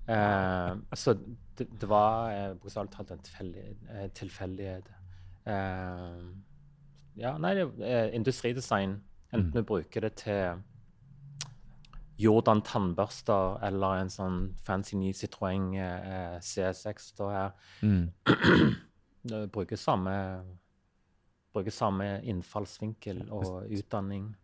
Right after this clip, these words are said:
Speaker 2: ja,
Speaker 1: Mm.
Speaker 2: som er tilnærminga til
Speaker 1: Absolutt.
Speaker 2: å løse oppgaven.
Speaker 1: Absolutt. Ja.
Speaker 2: Ja, for du sa noe om det. Det, design er da,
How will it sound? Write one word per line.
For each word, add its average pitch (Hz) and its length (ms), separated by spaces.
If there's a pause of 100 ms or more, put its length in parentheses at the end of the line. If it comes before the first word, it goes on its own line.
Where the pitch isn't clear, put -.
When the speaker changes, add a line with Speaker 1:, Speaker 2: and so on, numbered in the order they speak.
(120)
Speaker 2:
ja, 101 140
Speaker 1:
Mm. 107 40
Speaker 2:
som 110 200
er 110 40
tilnærminga 98 800
til - 40
Speaker 1:
Absolutt. 98 560
Speaker 2:
å 90 80
løse 87 460 (340)
oppgaven. 87 400
Speaker 1:
Absolutt. - 300 (380)
Ja. 104 300
Speaker 2:
Ja, 113 60
for 110 120
du 131 80
sa 131 240
noe 104 180 (100)
om 117 180
det. 76 220
Det, 87 260 (460)
design 110 680
er 90 120
da, 87 340